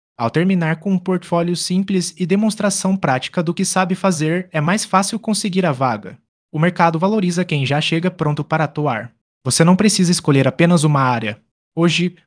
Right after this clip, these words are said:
muitos cursos permitem complementação com módulos adicionais conforme seu interesse, ampliando seu leque sem perder o ritmo rápido. O importante é começar,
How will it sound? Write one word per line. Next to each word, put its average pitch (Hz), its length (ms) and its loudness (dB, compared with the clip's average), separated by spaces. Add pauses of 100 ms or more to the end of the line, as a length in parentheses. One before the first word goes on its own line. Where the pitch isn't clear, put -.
muitos 190 340 0
cursos 202 380 0
permitem 185 480 2
complementação 185 800 0
com 180 140 -2
módulos 151 480 2
adicionais 180 540 2
conforme 180 460 2
seu 214 200 0
interesse, 165 640 0
ampliando 156 480 2
seu 160 180 0
leque 151 280 0
sem 196 240 2
perder 160 340 4
o 147 40 4
ritmo 180 360 2
rápido. 120 540 -2 (340)
O 139 60 -4
importante 185 460 2
é 180 40 0
começar, 190 600 2